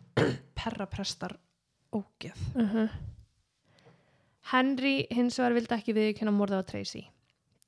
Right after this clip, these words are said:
Speaker 2: Hann viðurkenndi samt að hann væri í gegnum árin búinn að taka ófáar ungar stúlkur upp í bíl til sín og misnota, en að morðið á Melissu hafi verið tilfallandi. Hún bjó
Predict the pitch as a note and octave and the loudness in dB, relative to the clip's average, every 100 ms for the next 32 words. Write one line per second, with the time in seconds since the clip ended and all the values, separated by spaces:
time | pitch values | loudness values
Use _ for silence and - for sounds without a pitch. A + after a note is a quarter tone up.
0 | - A#3 A3+ A#3 A#3 G#3+ A3+ A3 G#3 A3+ | -2 4 6 6 2 -2 0 -2 -2 -2
1 | G#3+ G#3 G#3+ G#3 A3 G#3 A3 G#3+ G#3+ A3 | 0 2 0 0 -4 -2 0 2 2 2
2 | A#3 A#3+ G#3+ A#3 G#3+ - C4+ C#4 - A3 | 0 0 -2 -4 -2 0 0 0 -2 0
3 | A3 A#3 A#3+ A3 - A#3 - - A#3 B3 | 2 0 -2 -4 -4 -4 -4 -2 0 -2
4 | A#3 - G#3+ A#3+ A#3 - G#3+ A3 A3+ A3 | -4 -6 -4 -2 -2 -2 -2 0 2 4
5 | G#3+ G#3 G#3+ G3+ G#3 C4+ - _ _ _ | 2 0 -2 -2 -2 -2 -6 _ _ _
6 | _ - A3+ A#3 A3+ A3+ A#3 G#3 A3 G#3+ | _ -2 2 4 4 2 2 0 0 0
7 | - - _ - A3 G#3+ A3+ A3+ G#3+ G#3 | -4 -20 _ -2 0 2 2 2 2 0
8 | - G3 G#3+ G3+ G3+ A3+ G#3 G2+ G3 F#3+ | -2 -2 -2 -4 -4 -4 -2 -2 -2 -4
9 | G2+ _ _ _ _ _ - _ _ _ | -6 _ _ _ _ _ -20 _ _ _
10 | _ A#3 G#3+ A3+ | _ -4 0 0